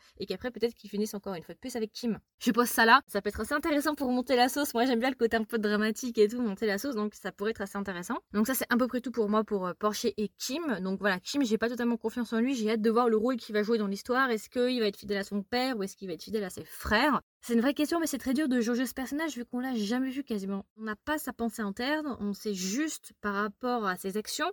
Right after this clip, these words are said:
On peut jauger un petit peu par rapport à ses actions, mais c'est tout en fait. Aussi, quelque chose que j'aimerais traiter, qui est assez intéressant,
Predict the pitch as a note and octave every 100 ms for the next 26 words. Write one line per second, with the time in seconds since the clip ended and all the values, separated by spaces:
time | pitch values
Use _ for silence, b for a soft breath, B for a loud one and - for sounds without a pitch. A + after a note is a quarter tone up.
0 | - A3+ D4 C4 C4+ C4+ B3+ C4 C#4 A#3+
1 | G#3 G#3 G3+ G#3 G#3 - C4+ D4+ G#3+ -
2 | G#3+ - C4+ G3 - - _ _ _ _
3 | _ _ - A#3+ - D4+ B3 C#4 A#3 A3
4 | G#3 G3+ G3+ G3 F#3+ - A#3+ C#4 G#3+ E3+
5 | A#3 A3+ G3 F3+ G3+